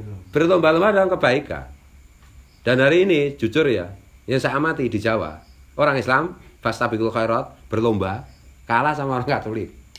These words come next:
Itu loh. Kalah sama orang Katolik. Orang Katolik lebih sosial. Aku ngomong terus terang.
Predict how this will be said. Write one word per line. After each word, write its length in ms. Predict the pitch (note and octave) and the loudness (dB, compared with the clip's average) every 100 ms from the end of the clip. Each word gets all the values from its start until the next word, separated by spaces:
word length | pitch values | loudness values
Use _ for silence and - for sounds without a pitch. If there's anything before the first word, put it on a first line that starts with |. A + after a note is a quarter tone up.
| - A#2+ - - - - - - - - - - - - - - - - - | -20 -20 -20 -20 -20 -20 -20 -20 -20 -20 -20 -20 -20 -20 -20 -20 -20 -20 -8
Itu 160 | A2 F#3 | 2 4
loh. 320 | F3 G2 - - - - - | 6 2 -6 -20 -20 -20 -6
Kalah 320 | A3+ C#4 C4+ | 0 2 4
sama 240 | A3+ G#3+ | 2 2
orang 160 | G3+ F#3 | 2 2
Katolik. 320 | F3+ F3 D#3 | 2 2 2
Orang 160 | D#3+ G#3+ | 2 2
Katolik 260 | A#3 B3 C4 | 0 0 0
lebih 120 | G#3+ D#3 | 0 -2
sosial. 480 | D3 G3+ F3+ - - - B2 C3+ | -2 0 0 -4 -12 -20 -14 -8
Aku 160 | G3+ | -4
ngomong 320 | G#3+ G#3 G#3 | -2 -2 -2
terus 160 | F#3+ F#3 | -2 -2
terang. 240 | F#3+ D#3 | -2 -2